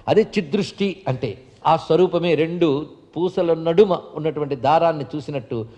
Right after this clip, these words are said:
రెండు వృత్తుల నడుమ ఏమీ లేని ఆ స్థితి యందు నీ దృష్టిని కేంద్రీకరించినట్లయితే,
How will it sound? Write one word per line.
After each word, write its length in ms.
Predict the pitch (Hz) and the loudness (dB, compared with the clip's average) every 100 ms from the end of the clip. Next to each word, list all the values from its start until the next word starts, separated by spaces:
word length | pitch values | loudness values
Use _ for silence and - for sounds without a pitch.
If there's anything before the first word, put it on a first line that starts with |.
| - - | -20 -6
రెండు 280 | 135 170 151 | -6 -2 -4
వృత్తుల 520 | 143 - - 202 185 | -4 -10 -6 -4 0
నడుమ 220 | 175 170 | 0 0
ఏమీ 640 | 139 156 170 202 208 214 | 0 0 0 0 2 2
లేని 240 | 202 196 180 | 4 4 2
ఆ 80 | 160 | 0
స్థితి 440 | - - 147 175 | -4 -6 -2 0
యందు 300 | 170 170 160 | 0 0 -4
నీ 160 | 156 151 | -4 -4
దృష్టిని 400 | 131 113 170 147 | -6 -8 -8 -4
కేంద్రీకరించినట్లయితే, 1600 | 151 143 135 139 - 127 123 120 117 113 117 110 131 143 202 | -2 -2 -2 -4 -4 -4 -4 -6 -8 -8 -6 -6 -4 -4 -6